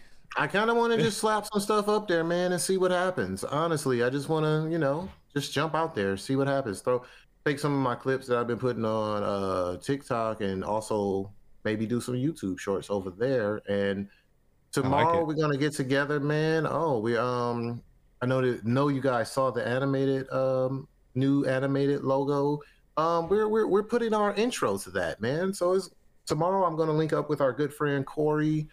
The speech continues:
Speaker 1: We're gonna play around with that and get that going, and then we're gonna throw
Speaker 2: Exciting
Speaker 1: that on the
Speaker 2: stuff.
Speaker 1: social m-, yeah, we're gonna throw it on the social media, man, and let you guys see this greatness that is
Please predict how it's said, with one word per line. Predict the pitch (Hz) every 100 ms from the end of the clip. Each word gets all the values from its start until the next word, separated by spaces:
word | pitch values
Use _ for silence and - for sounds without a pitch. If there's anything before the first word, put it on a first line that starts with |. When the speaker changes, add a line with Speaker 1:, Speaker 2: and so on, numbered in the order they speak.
| - - - -
Speaker 1:
We're | - 139
gonna | 135
play | 113 156 147
around | 139 139 139 127
with | 120 -
that | 139 147 147 139
and | 98
get | 135 135
that | 135 -
going, | 127 135 135
and | 113
then | 107 110
we're |
gonna | 120 117 92
throw | -
Speaker 2:
Exciting | 123 120
Speaker 1:
that |
on | 110
the | 101
Speaker 2:
stuff. | - 110
Speaker 1:
social | 117
m-, | 110 101 - _ -
yeah, | 196 151
we're | 143
gonna | 143
throw | 131 147
it |
on | 151
the | 147
social | - 143 131
media, | 131 160 139
man, | 120 127 131
and | 127
let | 127 127
you | 131
guys | 131 123 -
see | 139
this | 131 110
greatness | 95 113 139 - 98
that | - 101
is | 92